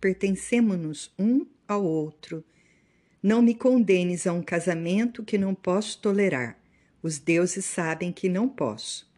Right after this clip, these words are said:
Helena e a velha amiga trocaram significativo olhar como a se recordarem da mocidade distante. "Não podes?" gritou a genitora indignada. Não permitirei qualquer interferência de tua vontade caprichosa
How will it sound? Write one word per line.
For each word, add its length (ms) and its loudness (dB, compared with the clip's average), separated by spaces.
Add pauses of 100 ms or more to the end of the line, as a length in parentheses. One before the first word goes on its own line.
(540)
Helena 720 0
e 100 -2
a 60 0
velha 340 0
amiga 420 -4
trocaram 540 -6
significativo 960 -6
olhar 380 -2
como 440 -4 (320)
a 60 -4
se 160 -2
recordarem 800 0
da 120 -4
mocidade 760 -6
distante. 880 -8 (560)
"Não 180 4
podes?" 840 -2 (420)
gritou 380 0
a 60 4
genitora 500 -2
indignada. 840 -4 (320)
Não 280 4
permitirei 580 2
qualquer 420 0
interferência 800 0
de 140 -8
tua 240 -2
vontade 560 -6
caprichosa 920 -4